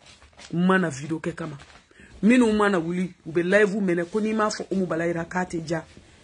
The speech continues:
Aw bɛ live sigi ne fa kan, aw b'a sigi ne ba kan. N ɲɛ b'aw la koyi. N tɛ kuma de. Siranɲɛ tɛ dɛ.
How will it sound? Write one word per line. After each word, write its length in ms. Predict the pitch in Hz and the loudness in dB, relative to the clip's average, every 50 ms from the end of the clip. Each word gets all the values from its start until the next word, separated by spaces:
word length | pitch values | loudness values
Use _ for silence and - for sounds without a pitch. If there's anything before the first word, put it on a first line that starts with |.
| - - - - - _ _ _ - - | -20 -20 -20 -20 -20 _ _ _ -8 -2
Aw 80 | 185 190 | 2 2
bɛ 120 | 208 208 | 4 4
live 280 | 202 202 208 185 208 208 | 4 2 2 2 -2 -6
sigi 260 | - - 196 160 165 | -6 -8 -10 -8 -4
ne 120 | 170 180 180 | -4 -4 -4
fa 200 | - - 170 170 | -4 -6 -8 -6
kan, 120 | 170 180 | -4 -4
aw 60 | 180 180 | -2 -2
b'a 160 | 196 196 202 | -2 -4 -4
sigi 260 | 196 - - 160 151 | -6 -10 -12 -10 -8
ne 120 | 147 165 170 | -4 -4 -4
ba 200 | 151 151 165 165 | -4 -6 -8 -10
kan. 140 | 165 - 165 | -8 -8 -4
N 100 | 175 190 202 | 0 0 2
ɲɛ 100 | 196 190 | 2 2
b'aw 160 | 185 185 180 | 2 2 0
la 120 | 180 175 170 | 0 -2 -4
koyi. 220 | 165 - 165 - - _ _ _ _ _ _ _ _ _ _ _ _ _ - - | -6 -8 -10 -10 -10 _ _ _ _ _ _ _ _ _ _ _ _ _ -8 -6
N 80 | 190 180 | -4 -2
tɛ 160 | - 202 185 180 | -2 -2 -4 -2
kuma 260 | - 190 190 180 175 | -2 -2 0 0 -2
de. 80 | 147 139 - _ _ _ _ _ _ _ _ _ _ _ _ _ _ _ _ | -4 -8 -14 _ _ _ _ _ _ _ _ _ _ _ _ _ _ _ _
Siranɲɛ 480 | _ - - - 170 180 170 170 175 170 170 | _ -18 -8 -2 0 2 2 4 2 0 0
tɛ 120 | - 170 | -4 -6
dɛ. 120 | 156 156 | -6 -6